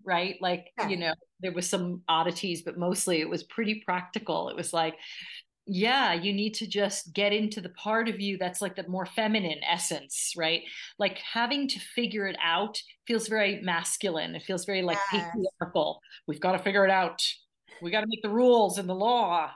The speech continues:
Speaker 2: Yes.
Speaker 1: That's how you do it. And you take the steps, you know, and <laughs> it's like, that isn't working that well for me. <laughs> So
Speaker 2: Yeah,
Speaker 1: I have a
Speaker 2: yeah.
Speaker 1: lot of, you know, judgment about myself in that
Speaker 2: Exactly.
Speaker 1: realm.
Speaker 2: And that's what I feel like,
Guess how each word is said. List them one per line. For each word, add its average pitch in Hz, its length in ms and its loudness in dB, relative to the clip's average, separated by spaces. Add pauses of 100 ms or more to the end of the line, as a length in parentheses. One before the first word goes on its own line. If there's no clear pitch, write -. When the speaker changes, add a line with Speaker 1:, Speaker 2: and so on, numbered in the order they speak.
(140)
Speaker 2:
Yes. 185 240 -6 (260)
Speaker 1:
That's - 160 -14
how 247 80 0
you 214 140 -2
do 220 220 4
it. 185 200 2
And 196 80 -4
you 185 80 -4
take 226 220 -6
the 196 80 -2
steps, - 560 -2
you 196 80 -2
know, 165 200 -2
and 185 220 0
<laughs> - 40 -4
it's - 180 -2
like, 214 220 0 (580)
that - 120 -8
isn't 403 240 -4
working 247 300 -2
that 185 160 0
well 175 160 4
for 196 160 0
me. 196 400 0
<laughs> - 40 -20 (360)
So - 320 0
Speaker 2:
Yeah, 226 320 2 (440)
Speaker 1:
I 240 40 2
have 240 80 2
a 240 40 2
Speaker 2:
yeah. 240 40 2
Speaker 1:
lot 233 180 4
of, 190 60 -8 (220)
you 214 120 -6
know, 185 240 -2 (100)
judgment 240 440 2
about 175 180 2
myself 190 480 2 (220)
in 208 180 0
that 185 240 4
Speaker 2:
Exactly. 214 140 0 (400)
Speaker 1:
realm. - 120 -8 (140)
Speaker 2:
And 208 160 -6
that's 214 240 -2
what 185 140 0
I 190 60 -2
feel 196 260 0
like, 185 300 0